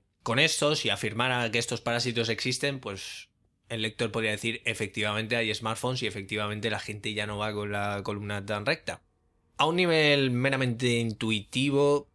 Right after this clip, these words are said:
diría que Psychosis sí empezó como creepypasta, pero luego a Matt no le vino bien y quería hacer un final de otro tipo, y entonces, pues, acabó dando un relato de terror, cosa perfectamente válida.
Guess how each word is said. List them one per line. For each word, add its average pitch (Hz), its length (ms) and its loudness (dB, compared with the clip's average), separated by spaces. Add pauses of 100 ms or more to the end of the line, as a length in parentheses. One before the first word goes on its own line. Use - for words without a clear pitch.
diría 131 520 2
que 131 120 2
Psychosis 127 640 2
sí 160 220 0
empezó 117 400 2
como 113 200 2
creepypasta, 120 760 0
pero 120 180 2
luego 127 460 2
a 117 120 2
Matt 123 440 0
no 127 340 0
le 123 140 2
vino 117 280 2
bien 127 300 2
y 117 80 -4
quería 113 240 2
hacer 120 180 -2
un 117 120 -2
final 117 320 0
de 113 80 2
otro 110 180 -2
tipo, 131 360 -2
y 123 100 0
entonces, 135 400 -2
pues, - 200 -6
acabó 120 480 2
dando 110 360 0
un 107 160 -4
relato 104 400 0
de 110 100 2
terror, 113 500 2 (580)
cosa 123 400 -2
perfectamente 101 640 -4
válida. 127 480 -2